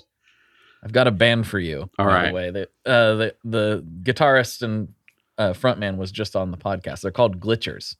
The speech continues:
Speaker 1: and they're from the U K. And it's this dude and, uh, his, uh, his partner.
Speaker 2: Mm-hmm.
Speaker 1: Um,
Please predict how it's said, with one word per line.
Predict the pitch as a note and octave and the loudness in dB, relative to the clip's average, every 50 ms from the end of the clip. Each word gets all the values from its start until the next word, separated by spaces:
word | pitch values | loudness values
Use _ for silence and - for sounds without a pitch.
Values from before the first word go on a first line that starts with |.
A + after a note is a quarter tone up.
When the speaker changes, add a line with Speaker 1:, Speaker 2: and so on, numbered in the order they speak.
| _ _ _ _ _ _ _ _ _ _ _ _ - | _ _ _ _ _ _ _ _ _ _ _ _ -10
Speaker 1:
and | F#2+ G2+ G2 | -8 -6 -4
they're | G2 G2 | -4 -4
from | F#2+ - A#2+ A2+ A2 | -2 0 0 0 0
the | G#2+ G#2 | -2 -2
U | G#2 G#2 G#2 | -2 -2 -2
K. | G2+ - - B2 G#2+ F#2 F2 E2 - - _ _ _ _ _ _ _ - | -2 0 2 2 4 2 2 -2 -6 -12 _ _ _ _ _ _ _ -8
And | G#2 A2 A2 | -6 -4 -2
it's | A2 G2+ - - - | -4 -4 -6 -12 -8
this | - A#2+ B2 A2+ - | -4 -2 -2 -2 -4
dude | G#2 G2 B2 C3 C#3 D3 D3+ D3+ D3+ C3+ - _ _ _ _ _ _ | -6 -2 0 0 2 2 0 0 -2 -6 -10 _ _ _ _ _ _
and, | - C#3+ B2 A2+ A2+ A2 A2 G#2+ - - - | -2 0 0 0 0 0 -4 -6 -6 -6 -2
uh, | G#2 G#2+ G2 F#2+ F#2 F#2+ F2+ E2 - _ _ _ - | 0 2 2 2 2 0 -4 -6 -10 _ _ _ -8
his, | G#2 B2 A2+ G#2+ G#2+ G2+ G2+ - - _ _ _ _ _ _ - G#2 - _ - | -4 -2 -2 -2 -2 -4 -6 -10 -16 _ _ _ _ _ _ -20 -20 -18 _ -6
uh, | G#2+ G#2 G2+ G2+ G2+ | -4 -2 -2 -2 -2
his | F#2 - - A#2 G#2 F#2 | -4 -4 -4 -4 -4 -4
partner. | F2+ - - B2+ - - G#2 F#2+ F#2 F#2 G2+ - | -4 -2 0 0 0 -2 -4 -6 -6 -4 -2 0
Speaker 2:
Mm-hmm. | B2+ A2 G#2+ G#2+ G#2 | 0 2 2 2 2
Speaker 1:
Um, | G#2 G2+ F#2+ F#2 F2+ F2 F2+ G2 | 2 2 2 0 -2 -4 -8 -8